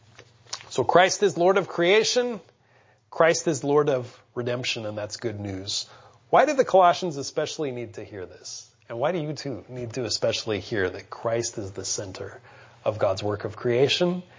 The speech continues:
He's the center of, and he's everything in God's work of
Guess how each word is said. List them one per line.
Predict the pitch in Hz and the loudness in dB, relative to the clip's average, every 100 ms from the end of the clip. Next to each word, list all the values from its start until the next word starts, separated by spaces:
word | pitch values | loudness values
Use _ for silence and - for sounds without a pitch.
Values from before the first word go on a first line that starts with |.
| - - | -20 -8
He's | 123 107 | -4 -4
the | 104 101 | 0 2
center | - 117 104 107 | 2 2 2 2
of, | 107 113 101 - | 4 4 2 0
and | 120 | -2
he's | 113 107 | 0 2
everything | 104 101 92 90 - - - - - | 2 2 -6 -10 -12 -16 -20 -20 -6
in | 131 | -2
God's | 113 110 101 | 4 4 4
work | 117 113 - - | 2 0 -2 -2
of | 135 113 104 | 2 2 2